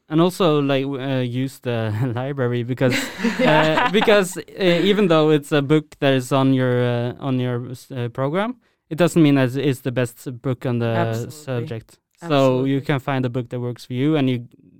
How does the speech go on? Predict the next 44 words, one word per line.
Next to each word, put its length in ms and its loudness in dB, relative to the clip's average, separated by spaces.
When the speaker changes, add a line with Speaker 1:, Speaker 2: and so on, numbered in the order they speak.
Speaker 1:
sort 280 -6
of 220 -4
get 200 -10
the 80 -18
same. 360 -8
Speaker 2:
I 100 -2
also 260 -4
been 180 -6
thinking 360 -10
just, 380 -14
have 200 -4
you 100 -4
ever 160 -6
tried, 460 -4
for 100 -10
example, 480 -6
to, 680 -8
if 160 -16
you 60 -8
have 160 -8
a 40 -12
task 540 -12
or 200 -8
something 460 -8
to 140 -14
learn, 460 -8
I 100 -6
think 240 -6
it's 120 -6
actually, 240 -4
I 40 0
wanna 240 -6
try 180 -6
it, 140 -4
but 180 -10
to 100 -20
try 260 -6
to 140 -18
do 140 -6
it 140 -8
differently. 680 -10
I 100 -8
don't 120 -8
know. 200 -8